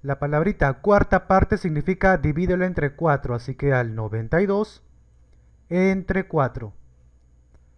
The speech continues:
Para resolver esta división empezamos viendo desde acá. Como este número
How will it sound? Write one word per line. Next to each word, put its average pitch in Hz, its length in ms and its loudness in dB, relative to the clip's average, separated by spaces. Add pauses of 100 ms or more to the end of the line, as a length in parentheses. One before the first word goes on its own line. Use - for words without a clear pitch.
(380)
Para 143 240 -2
resolver 170 420 0
esta 220 180 2
división 214 440 -2
empezamos 196 480 -4
viendo 196 300 -2
desde 147 260 -2
acá. 135 420 -6 (640)
Como 156 240 -2
este 220 180 0
número 165 480 0